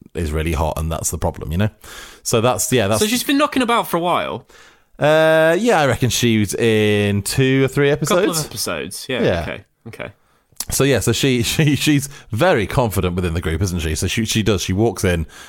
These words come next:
Speaker 1: they're playing Strip Happy Days, she's like, "Oh, cool, I'll catch up." Takes the shirt off, straight down to bra, in she pops. That's basically what Joey was after for this whole time, wasn't it?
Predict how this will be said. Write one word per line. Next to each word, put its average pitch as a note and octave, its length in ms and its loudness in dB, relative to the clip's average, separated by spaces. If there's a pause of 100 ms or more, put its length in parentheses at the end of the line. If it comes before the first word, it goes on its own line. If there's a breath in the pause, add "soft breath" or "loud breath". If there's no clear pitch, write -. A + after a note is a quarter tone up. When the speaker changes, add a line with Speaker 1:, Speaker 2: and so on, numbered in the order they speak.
(100)
Speaker 1:
they're F#2 100 0
playing G2+ 260 0
Strip - 240 -2
Happy F2+ 140 2
Days, E2+ 140 0
she's - 60 0
like, A2 100 2
"Oh, G3 100 2
cool, B2+ 340 0
I'll C3 160 2
catch E3 260 0
up." - 360 -2
Takes - 200 -2
the - 60 -4
shirt F2 240 0
off, G#2+ 200 0 (560 soft breath)
straight B2 300 0
down F#2+ 140 2
to - 80 -2
bra, G2 460 0 (200)
in B2 120 0
she C3 140 -2
pops. - 440 -2 (320 soft breath)
That's C#3 180 0
basically F#2+ 280 2
what E2 160 0
Joey F#2 200 2
was E2+ 120 0
after E2 280 -4
for - 120 -6
this D#2+ 100 -4
whole F2 160 -2
time, E2 280 -2
wasn't D2+ 200 -4
it? - 140 -10